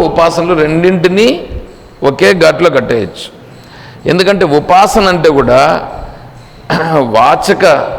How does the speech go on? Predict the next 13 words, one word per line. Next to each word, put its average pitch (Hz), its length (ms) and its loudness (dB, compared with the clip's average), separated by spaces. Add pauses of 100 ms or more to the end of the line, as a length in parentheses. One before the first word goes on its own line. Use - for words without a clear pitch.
(240)
జపము, 143 440 0 (2000)
మానసిక 180 580 0 (800)
జపము, 147 520 0 (840)
ఉపాంశు 180 480 0 (100)
జపం 139 260 0
అని 180 220 0
మూడు. 127 220 0 (1600)
అంటే 160 220 2 (420)
వాచకంగా 185 680 2
చేసేటువంటి 170 760 2
ఉపాసన, 147 440 0 (1400)
వాచకంగా 180 560 0
చేసే 175 200 0